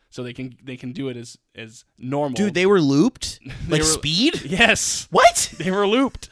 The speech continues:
Speaker 1: <laughs> Um, another incident that happens is in uh, Chile,
Speaker 2: Yeah.
Speaker 1: they're using Chile as, uh, Bolivia.
Speaker 2: Mm-hmm.
Speaker 1: And they're filming in this town, and they got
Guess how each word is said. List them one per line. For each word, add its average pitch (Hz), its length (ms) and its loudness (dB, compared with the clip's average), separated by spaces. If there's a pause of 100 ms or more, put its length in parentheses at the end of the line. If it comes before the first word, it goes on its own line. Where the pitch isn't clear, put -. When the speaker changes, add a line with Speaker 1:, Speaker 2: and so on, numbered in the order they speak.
Speaker 1:
<laughs> - 0 - (520)
Um, 165 340 4
another 196 300 2
incident 196 480 -6
that 170 180 -4
happens 160 600 -6 (680)
is 147 280 -4
in 143 520 -8 (600)
uh, 113 100 -8
Chile, 131 680 -8
Speaker 2:
Yeah. 123 260 -6 (100)
Speaker 1:
they're 151 200 0
using 185 380 -6
Chile 165 380 -8
as, 131 240 -6 (200)
uh, 123 180 -6
Bolivia. 123 680 -8 (100)
Speaker 2:
Mm-hmm. 127 320 -6 (680)
Speaker 1:
And 156 140 -2
they're 151 140 -4
filming 196 360 -6
in 185 100 -8
this 156 140 -10
town, 156 320 -10
and 147 180 -6
they 156 120 -4
got 175 400 -2